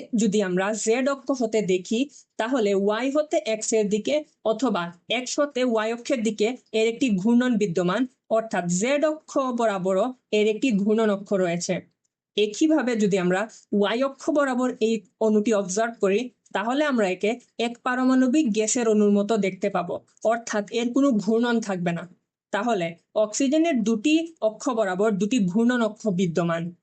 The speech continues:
এজন্য অক্সিজেনের স্বাধীনতার মাত্রার ক্ষেত্রে তিনটি রৈখিক অক্ষ এবং দুটি ঘূর্ণন অক্ষ রয়েছে, তাই এর স্বাধীনতার মাত্রা হবে পাঁচ। এবার যদি আমরা একটি বহু পারমাণবিক গ্যাসের অণু এখানে কল্পনা করি, এটিও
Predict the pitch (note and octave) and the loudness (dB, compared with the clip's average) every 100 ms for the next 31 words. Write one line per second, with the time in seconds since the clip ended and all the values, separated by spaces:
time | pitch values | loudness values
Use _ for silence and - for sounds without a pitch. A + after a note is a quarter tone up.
0 | _ - G#3 G#3 D4+ D#4 C#4 A3 - C4 | _ -4 -2 2 2 2 2 -2 0 0
1 | C#4+ D4+ D4+ A3 G3 A3+ B3+ C4 C4 G#3+ | 2 0 0 -4 0 2 2 2 0 0
2 | G#3 F#3+ F3+ G3+ G3 G3 A3 - _ _ | -2 -4 -2 -4 -2 -4 -4 -10 _ _
3 | B3+ B3+ B3+ E4 B3+ A3+ A3+ C#4 B3+ A#3 | 2 4 4 4 4 0 0 -2 -2 -4
4 | - C4+ D4 _ G#3 G#3 G#3 F3+ G#3+ D4 | -2 -4 -4 _ 0 2 2 0 0 0
5 | A3+ A#3 A#3+ B3 B3 G#3 G#3 G#3+ F#3 E3+ | 2 4 4 2 -2 -4 0 0 0 -2
6 | - F3 - _ _ G3 G3 G3+ F#3+ - | -6 -8 -10 _ _ -6 -2 -2 -2 -4
7 | G3 A3+ D4+ D#4+ D#4+ B3 G#3+ F#3+ G#3 G3 | -2 2 2 2 0 0 -2 -2 -2 0
8 | A#3 A#3+ F#3 D#3 F3 - - _ _ _ | -2 -4 -6 -6 -6 -8 -10 _ _ _
9 | _ _ _ _ G#3+ G#3+ C4+ D4+ F4 D#4+ | _ _ _ _ -2 0 0 0 2 2
10 | B3+ G3+ F#3 F#3+ G#3+ E3+ G3+ G#3 D4+ D4 | 2 0 0 0 0 2 0 2 2 0
11 | C4+ B3+ A#3+ A#3 B3 G3 F#3 G3+ A3+ G#3 | 0 0 2 2 2 0 0 0 0 0
12 | G#3+ G#3+ A#3 A3+ A#3 G#3+ G3 F#3 G3 F#3 | 2 2 0 0 -2 0 -2 0 -2 -2
13 | F#3 F#3+ B3 - _ _ G#3+ A3+ D4 D#4+ | -2 0 -2 -6 _ _ -2 0 2 2